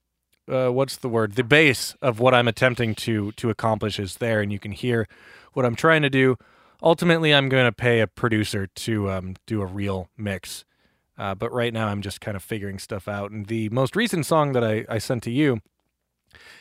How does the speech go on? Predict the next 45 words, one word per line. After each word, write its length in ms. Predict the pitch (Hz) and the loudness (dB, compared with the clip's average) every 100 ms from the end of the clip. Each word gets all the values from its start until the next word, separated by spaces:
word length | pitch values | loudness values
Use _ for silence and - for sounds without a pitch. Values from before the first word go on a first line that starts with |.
| _ | _
is 100 | 135 | 0
something 260 | 190 208 208 | 4 4 6
that 120 | 180 | 6
I'm 140 | 151 143 | 6 6
really 200 | 185 170 | 6 4
excited 380 | 123 156 170 | 4 2 4
about 240 | 147 135 117 | 6 4 4
because 240 | 123 131 | 0 2
I 60 | 127 | 2
wrote 260 | 120 175 | 4 4
that 180 | 220 170 | 4 -2
song 280 | - 139 165 | 2 2 2
when 100 | 165 | 2
I 60 | 131 | 2
was, 100 | 107 | 0
like, 120 | 95 | -2
nineteen 440 | 107 131 - 160 | -2 -2 -2 -2
or 80 | 104 | -2
twenty, 560 | - 123 135 117 92 - _ _ _ _ _ _ | -4 -4 0 0 -4 -10 _ _ _ _ _ _
and 140 | 131 120 | -2 2
I 100 | 139 | 4
always 260 | 185 165 | 6 4
hated 340 | - 131 131 160 | 0 2 2 2
it, 160 | 196 | 0
but 220 | 143 135 120 | -2 -2 0
knew 240 | 123 139 | 0 2
that 100 | 139 | 2
it 100 | 120 | 0
had 240 | 120 123 | -2 -4
potential. 600 | - - 113 101 156 175 _ _ _ _ _ _ - | -4 -8 -6 0 0 -2 _ _ _ _ _ _ -12
And 120 | 123 127 | -4 0
then 200 | 123 120 | 2 2
this 140 | 120 | 0
past 540 | - - 127 131 123 - | -2 -2 2 4 2 -2
couple 260 | 143 131 113 | -4 0 0
of 80 | 107 | 2
weeks, 460 | 127 113 - - - | 0 0 -4 -12 -4
I 120 | 120 | -2
went 300 | 113 131 117 | 0 0 0
back 320 | 117 123 120 | 0 2 2
and 80 | 117 | -2
I 40 | 104 | -4
rewrote 500 | 101 120 113 120 120 | -2 0 2 2 0
the 80 | 107 | -6
song, 500 | - 117 117 113 | 2 4 4 0